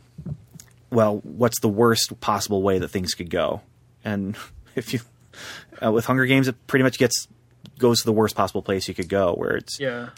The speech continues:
Speaker 1: um, you know, basically it's slave labor in a lot of ways, and, and gladiatorial combat <laughs> and everything like that. Um, and so that's, uh, one theme, though, is just, you know, this is human nature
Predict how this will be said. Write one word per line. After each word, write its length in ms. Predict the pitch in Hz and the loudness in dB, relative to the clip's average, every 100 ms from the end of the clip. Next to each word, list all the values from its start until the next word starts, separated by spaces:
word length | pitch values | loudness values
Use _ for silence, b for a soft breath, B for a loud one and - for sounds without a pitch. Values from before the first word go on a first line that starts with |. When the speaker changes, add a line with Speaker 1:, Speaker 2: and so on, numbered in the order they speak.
| _ - | _ -6
Speaker 1:
um, 400 | 107 90 78 67 - - | -4 -4 -8 -12 -16 -10
you 120 | 95 | -6
know, 160 | 82 85 | -6 -6
basically 580 | 113 113 113 117 104 104 | 2 4 4 2 2 2
it's 120 | - | 2
slave 260 | 123 175 - | 0 0 0
labor 340 | 50 - - - - | -4 -4 -8 -14 -10
in 120 | 98 | -6
a 60 | 90 | 0
lot 200 | 107 92 | 2 2
of 80 | |
ways, 320 | - - - - b b b b b _ 104 | -2 -10 -12 -16 b b b b b _ -6
and, 360 | 101 95 98 | -2 -2 -2
and 140 | 101 98 | -2 2
gladiatorial 540 | 101 101 - 107 101 | 4 2 2 2 2
combat 680 | - - 131 107 78 - - | 0 0 2 2 0 -2 -4
<laughs> 40 | - | -8
and 100 | - | -14
everything 480 | - - - 107 107 | -16 -18 -10 -8 -6
like 200 | 110 - - | -4 -4 -4
that. 280 | - - B B B B B - | -4 -4 B B B B B -2
Um, 440 | 107 98 85 85 b _ _ _ _ _ _ _ - | 2 2 2 -6 b _ _ _ _ _ _ _ -6
and 380 | 120 113 107 120 | 0 0 0 -4
so 80 | 139 | 2
that's, 180 | 131 123 | 2 0
uh, 240 | 101 143 | -2 -2
one 300 | 127 135 135 | 2 2 2
theme, 440 | 117 - 165 160 113 | 0 0 2 4 4
though, 140 | 104 | 4
is 160 | 101 - | 2 0
just, 320 | 104 - - | -2 -4 -6
you 120 | 104 | -8
know, 60 | 95 | -6
this 240 | 101 131 | -6 -6
is 120 | 120 | -6
human 340 | - 120 107 101 | -2 0 0 0
nature 540 | 101 104 - 95 90 | -2 -2 -2 -4 -4